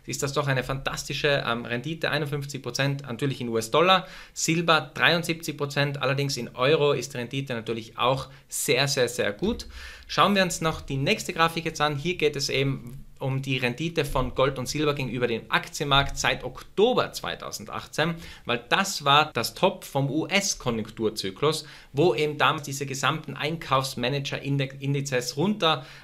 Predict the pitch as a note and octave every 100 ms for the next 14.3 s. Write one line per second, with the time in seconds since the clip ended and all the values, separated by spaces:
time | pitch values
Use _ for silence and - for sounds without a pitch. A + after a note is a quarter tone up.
0 | - C#3+ C#3 C3+ C3+ C#3 C#3 C#3 C3+ E3
1 | - G#3 G#3 F3+ F3 E3 E3 E3 - -
2 | - C#3 F3 - - C3+ C3+ C3+ C3 F3
3 | - - C#3+ D3 C#3 - E3+ F3 D#3 -
4 | E3+ G3 F3+ D#3+ E3 E3 D3+ C#3 - -
5 | F3 - - G3 A#3 A#3 F3+ F3+ - D3+
6 | D#3 D3 D#3+ F3+ - - - - - C#3
7 | F#3+ F#3+ C#3+ - D#3+ E3 D#3 C#3+ C#3 D3
8 | D3 - C3+ - D#3 D#3 C#3+ C#3 - F3+
9 | F#3+ E3+ D3+ C#3+ C#3+ C#3 C#3 C#3 C3+ C3
10 | B2+ - - - - C#3 E3 - - F#3
11 | F3+ - D3+ D3+ D3 D3+ C#3 C3 C#3 C#3+
12 | C#3 C3 - D3 D3 C#3+ D3+ C#3+ C#3 E3
13 | G3+ G3+ - D3 C#3+ C#3 D3+ A#3+ C4 -
14 | F3+ C#3+